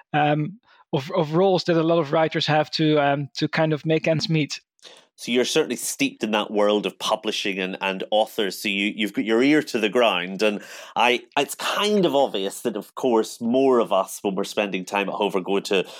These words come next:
Speaker 2: to use that time to read and to get a, and to access books that we wouldn't perhaps traditionally, um, go to.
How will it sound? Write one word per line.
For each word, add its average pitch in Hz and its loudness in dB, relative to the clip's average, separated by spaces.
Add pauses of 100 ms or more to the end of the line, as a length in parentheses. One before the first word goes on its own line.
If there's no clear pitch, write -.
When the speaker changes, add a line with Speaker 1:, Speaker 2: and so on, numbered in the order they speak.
(160)
Speaker 2:
to 127 0
use 135 4
that 95 0
time 101 -6
to 107 -6
read 110 -2
and 95 -6
to 98 0
get 101 0
a, 98 0
and 95 -6
to 104 -2
access 110 -2
books - -4
that 101 2 (380)
we 107 -2 (160)
wouldn't 117 -2
perhaps - -6
traditionally, 92 -2
um, 90 -4
go 151 2
to. 131 0